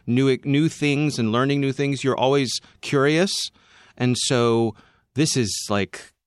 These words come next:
like you say, you're a guest in your own body now, and what an interesting experience. And I'm sure, you know, there must be times when you're frustrated and tired and mad and sad and all those kinds of things. But what I've seen when we've been together is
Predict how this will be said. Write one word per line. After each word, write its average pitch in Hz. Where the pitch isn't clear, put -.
like 120
you 120
say, 170
you're 104
a 101
guest 117
in 110
your 101
own 107
body 110
now, 80
and 101
what 117
an 113
interesting 117
experience. 110
And 104
I'm 98
sure, 110
you 98
know, 80
there 104
must 95
be 98
times 101
when 95
you're 90
frustrated 120
and 95
tired 107
and 92
mad 104
and 82
sad 98
and 92
all 110
those 101
kinds 101
of 80
things. 110
But 110
what 120
I've 143
seen 104
when 98
we've 101
been 98
together 104
is 95